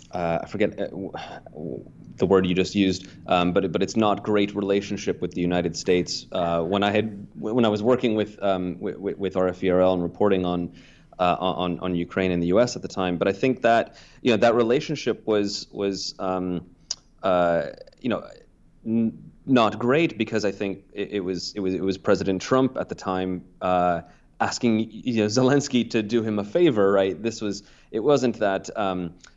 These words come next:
uh, Ukraine was developing its, on its own or unilaterally this kind of bad relationship with the United States. I think, you know, the United States largely, but, and, and there was bipartisan support for Ukraine,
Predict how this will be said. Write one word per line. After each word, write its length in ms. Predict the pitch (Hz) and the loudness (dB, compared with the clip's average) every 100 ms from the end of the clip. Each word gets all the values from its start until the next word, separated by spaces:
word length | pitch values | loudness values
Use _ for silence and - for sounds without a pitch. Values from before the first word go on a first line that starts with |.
| - | -6
uh, 420 | 90 90 87 85 80 | 0 2 2 -2 -6
Ukraine 840 | 62 101 104 101 123 123 120 110 | -10 -6 -6 -2 2 4 4 2
was 380 | 95 95 92 95 | 2 2 0 -6
developing 800 | 90 85 95 98 98 90 90 - | -6 2 2 2 -2 -2 -4 -6
its, 180 | 87 - | -10 -6
on 180 | 95 | -4
its 140 | 87 123 | -2 2
own 320 | 139 117 107 | 4 4 2
or 100 | 92 | 0
unilaterally 800 | 95 92 90 98 98 95 92 90 | -2 -2 2 2 2 2 0 -2
this 200 | 87 - | -4 -6
kind 200 | 87 90 | -4 -4
of 140 | 85 | 0
bad 220 | 87 85 | 2 2
relationship 480 | 87 87 90 87 90 | 2 0 -2 -4 -10
with 80 | 87 | -6
the 60 | 85 | -2
United 200 | 82 82 | -2 0
States. 380 | 120 117 110 | 2 2 2
I 60 | 90 | -2
think, 280 | 92 90 - | -2 -6 -6
you 60 | |
know, 100 | 90 | -6
the 160 | 85 92 | -4 0
United 320 | 92 92 90 | 2 2 0
States 280 | - 90 - | 0 -2 2
largely, 460 | 92 101 101 92 87 | 4 4 2 0 -2
but, 460 | - - - - | -6 -4 -2 -2
and, 400 | 104 107 101 92 | -4 -4 -4 -4
and 80 | 104 | -2
there 80 | 98 | 0
was 140 | 92 | -2
bipartisan 580 | - 92 - 131 110 90 | 0 -2 2 0 0 -6
support 380 | - - 156 - | -8 -2 -2 -2
for 60 | 90 | -8
Ukraine, 500 | 87 - 85 85 | -8 -8 -8 -8